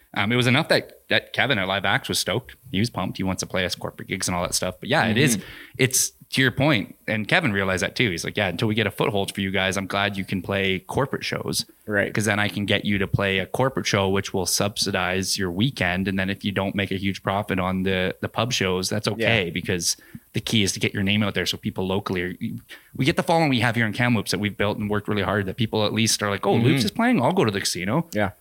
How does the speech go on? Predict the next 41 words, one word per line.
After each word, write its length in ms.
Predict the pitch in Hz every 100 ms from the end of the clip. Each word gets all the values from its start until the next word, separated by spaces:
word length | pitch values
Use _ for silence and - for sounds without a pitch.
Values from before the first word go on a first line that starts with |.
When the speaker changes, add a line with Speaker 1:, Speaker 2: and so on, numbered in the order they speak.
| _ _ - -
Speaker 1:
Which 140 | 120
is 120 | 147
Speaker 2:
Well, 80 | 127
Speaker 1:
starting 160 | 120 127
to 80 |
happen. 300 | 120 185 147
Speaker 2:
if, 60 | 156 -
if 160 | 156
we 100 | 175
look 220 | 156 139 185
at 120 | 160
it, 80 | 120
like, 160 | 120
our 80 | 110
following, 640 | - 113 123 113 95 92 - - - _ -
we 640 | 104 139 147 147 151 - _ -
probably 640 | 135 156 175 160 131 117
have, 480 | 120 117 117 113 -
like, 240 | 120 120
we, 160 | 110 135
we, 220 | - 139 151 -
we 100 | 143
have 340 | 156 151 - _ -
a 80 | 127
thousand 800 | - 131 135 139 143 135 127 - _ _
people 680 | - 117 113 92 92 - - _
in 200 | 113 120
Kamloops, 460 | 120 113 107 98 -
like, 140 | 120 117
like 200 | 123 131
our 80 | 131
following 400 | 131 127 131 131
on 100 | 120
Instagram 440 | 110 110 98 104 101
I'm 120 | 98
just 160 | 95
talking 240 | - 92 95
about 140 | 90
right 120 | 87
now. 180 | 87 120
Speaker 1:
Mm. 100 | 92